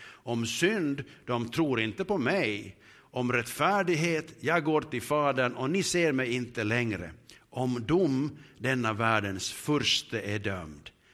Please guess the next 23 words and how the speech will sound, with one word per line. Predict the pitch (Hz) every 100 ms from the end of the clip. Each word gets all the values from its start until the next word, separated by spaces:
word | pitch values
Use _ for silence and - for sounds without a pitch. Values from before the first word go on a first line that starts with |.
| _ _ _
Jag | 190
har | 240
mycket | 247 247 233
mer | 226 247 220 151
att | 127
säga | - 156 147 123 107
er, | 101
men | 104 156
ni | 170
kan | 175 160
inte | 160 - 123
bära | 110 135 117 110
det | 104
nu. | 104 117 90 87 - -
Men | 110 113
när | 117
han | 104 220 269 220
kommer, | - 113 98 95 90 101 -
sanningens | - - 240 247 196 185 175 165
ande, | 160 147 123 110 101 - -
då | 120 120
ska | 143 123 - -
han | - 254 202 123